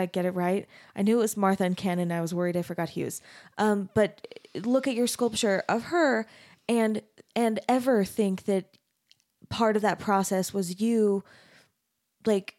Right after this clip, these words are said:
considering how wonderful you are. Like, I, that's the kind of thing that unless we, unless, like, we, nobody would ever guess. Like, they would maybe think,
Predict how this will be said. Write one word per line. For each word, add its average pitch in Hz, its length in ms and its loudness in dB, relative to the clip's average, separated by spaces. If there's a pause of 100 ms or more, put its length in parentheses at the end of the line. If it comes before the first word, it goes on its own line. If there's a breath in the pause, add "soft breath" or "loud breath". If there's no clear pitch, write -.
considering 208 680 0
how 180 560 0 (480)
wonderful 180 400 -2
you 160 180 -6
are. - 220 -12 (240)
Like, 208 220 -4 (340 loud breath)
I, 214 100 2
that's 294 320 0
the 311 80 -4
kind 294 200 -2
of 269 60 -6
thing 269 260 -4
that 254 120 0
unless 247 320 -2
we, 240 240 -6
unless, 233 300 -2
like, 233 120 -4 (140)
we, 254 260 -4
nobody 277 300 -2
would 262 140 0
ever 220 340 -2
guess. 208 380 0
Like, 208 200 -2 (380 loud breath)
they 240 100 2
would 240 140 4
maybe 233 240 2
think, 214 460 -4